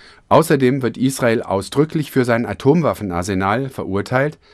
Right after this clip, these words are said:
und es wird darauf hingewiesen, dass dieser Staat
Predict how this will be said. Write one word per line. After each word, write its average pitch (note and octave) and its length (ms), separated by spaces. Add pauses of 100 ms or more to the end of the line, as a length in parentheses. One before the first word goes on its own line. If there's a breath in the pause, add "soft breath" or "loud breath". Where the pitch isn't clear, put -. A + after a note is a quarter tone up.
(240 soft breath)
und B2+ 120
es C3 140
wird B2 160
darauf G2+ 260
hingewiesen, C3 640 (300 loud breath)
dass G2 160
dieser E3 280
Staat A#2 420